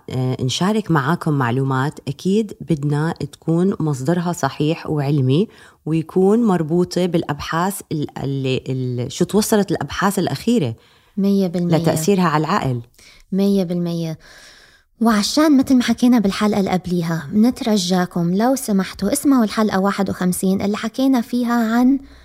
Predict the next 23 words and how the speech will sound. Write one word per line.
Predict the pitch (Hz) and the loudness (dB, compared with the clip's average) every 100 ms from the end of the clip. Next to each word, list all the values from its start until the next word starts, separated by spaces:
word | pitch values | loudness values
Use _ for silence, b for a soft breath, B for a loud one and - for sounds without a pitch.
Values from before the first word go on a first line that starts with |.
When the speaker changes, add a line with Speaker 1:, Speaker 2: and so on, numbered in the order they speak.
| B B | B B
Speaker 2:
عقل | 233 240 214 | -2 2 0
الطفل | 208 202 - 185 180 B B 233 | 0 -2 0 0 -2 B B -6
وكيف | - 294 285 277 | 0 -2 0 0
هو | 277 | 4
متقسم | 233 233 - - 233 | 2 2 -4 -2 0
لثلاث | 220 214 277 269 - | 2 2 0 0 0
أجزاء، | 220 202 226 226 | -4 0 -2 -2
وكل | - 339 | -2 -2
جزء | 285 277 254 | 0 0 0
شو | - 240 | 0 2
مسؤول | 220 - 208 | 2 2 0
عنه، | 196 196 214 | 2 2 2
لأنه | 226 247 277 | 0 0 0
لو | 262 254 | 0 -2
فهمنا | - 330 302 | -4 -2 0
عقل | 277 254 | 0 0
الطفل | 254 - 254 254 247 B B | -2 -2 -4 -2 -4 B B
هنعرف | 262 262 294 285 240 | 2 4 4 2 0
فعلًا | 277 262 269 | 0 2 2
كيف | 226 262 240 | 0 -2 -2
نتعامل | 220 220 226 220 | 0 2 2 4
مع | 202 190 - | 2 0 0
أولادنا. | 190 185 180 175 | 0 0 0 -2